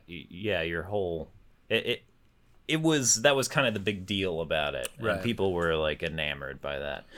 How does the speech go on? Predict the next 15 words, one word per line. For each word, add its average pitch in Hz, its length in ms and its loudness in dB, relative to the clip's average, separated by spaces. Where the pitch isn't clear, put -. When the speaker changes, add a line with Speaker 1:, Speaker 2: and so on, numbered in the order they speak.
Speaker 1:
But 135 160 8
what 156 140 10
I 160 40 8
was 156 160 6
gonna 151 160 4
say 156 260 8
is 107 160 6
the 117 100 4
expansion 135 760 2
for 95 160 -4
this, 87 480 0
Mysteries 131 640 2
of 113 140 0
the 92 100 -2
Sith. - 460 2